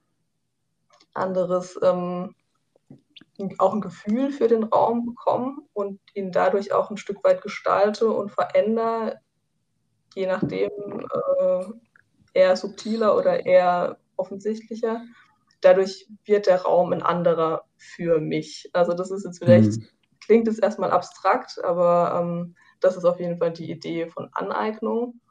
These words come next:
Speaker 1: Und, ähm, weil du meintest, wie muss ein Raum sein, damit er aneignbar ist? Ich würd sagen, prinzipiell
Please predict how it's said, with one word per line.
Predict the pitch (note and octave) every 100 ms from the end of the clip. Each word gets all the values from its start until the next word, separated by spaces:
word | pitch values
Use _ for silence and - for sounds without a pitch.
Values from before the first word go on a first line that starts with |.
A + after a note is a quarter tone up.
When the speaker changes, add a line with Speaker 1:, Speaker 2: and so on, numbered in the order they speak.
| _ _ _ _ _ _ _
Speaker 1:
Und, | - F#3+ F#3+ F#3+ F#3+ F3+ - - - _
ähm, | F#3 F#3 F3+ F3+ F3+
weil | F#3+ F#3
du | F#3
meintest, | F3+ F3 F#3+ F#3 - _ _ - _ _ _
wie | - F#3+
muss | F#3 F#3
ein | -
Raum | F3 - E3+ F#3+
sein, | A3 G3 G3 G3 F#3
damit | F3 F3
er | E3+ -
aneignbar | F3 F3+ F3+ F3+ F3+ - F#3+ F#3 F3+ F3 F3 F3 -
ist? | A3 A3+ - - _ _ _ _ _ _ _ _ _ _ _ _ _ -
Ich | F#3
würd | F#3+
sagen, | F#3 F#3 F#3+ F#3 F3+ F3+
prinzipiell | - G3 G#3 G#3 G3+ - F#3 F#3 F#3 F#3+ - -